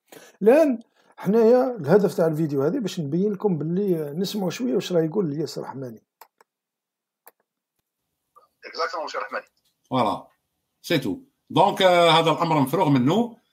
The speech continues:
Speaker 3: لكن كل واحد يخمم واش بغا، يدير واش بغا، الله يسهل،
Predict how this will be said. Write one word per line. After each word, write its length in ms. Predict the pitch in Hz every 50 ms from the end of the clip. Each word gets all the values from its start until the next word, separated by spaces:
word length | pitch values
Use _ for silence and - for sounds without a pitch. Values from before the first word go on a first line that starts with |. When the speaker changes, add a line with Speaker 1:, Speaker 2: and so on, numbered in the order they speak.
| _ _ _ -
Speaker 3:
لكن 360 | 247 247 - - 208 214 208
كل 180 | 208 208 175 151
واحد 220 | 175 180 165 165
يخمم 300 | 165 147 165 160 151 143
واش 120 | 131 127 -
بغا، 440 | 101 98 120 135 147 147 - - _ _ _ _ -
يدير 240 | 117 117 131 165 147
واش 160 | 131 - 117
بغا، 440 | 101 101 113 123 135 135 - - _ _ _ _ _ -
الله 240 | 202 185 151 113 104
يسهل، 580 | 104 - - 101 90 113 139 151 147 - -